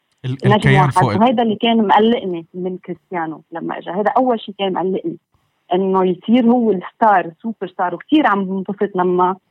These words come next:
Speaker 2: ديبالا أو إيغوايين عم بي-، عم بيحلقوا ب-، ببعض الجيمات وهو ما يعمل شيء، مش لأني ما بدي إياه يعمل شيء،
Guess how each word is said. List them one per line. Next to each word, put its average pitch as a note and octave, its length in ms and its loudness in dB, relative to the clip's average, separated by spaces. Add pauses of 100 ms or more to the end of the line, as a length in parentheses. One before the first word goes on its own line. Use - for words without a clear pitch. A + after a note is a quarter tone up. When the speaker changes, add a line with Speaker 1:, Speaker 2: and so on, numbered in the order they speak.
(300)
Speaker 2:
ديبالا G#3+ 380 4
أو F3+ 140 0
إيغوايين G3 480 -4
عم E3+ 140 -4
بي-، E3+ 280 -6
عم E3+ 180 -4
بيحلقوا F3+ 480 -2
ب-، E3 280 -8
ببعض E3 580 -2
الجيمات F3+ 420 -2
وهو F#3+ 240 2
ما F#3+ 120 2
يعمل F#3+ 260 0
شيء، E3+ 240 -4 (300)
مش C#4 160 2
لأني A3+ 360 2
ما F#3 100 0
بدي E3 240 -6
إياه F3+ 120 -4
يعمل F3 280 -2
شيء، F#3+ 260 -4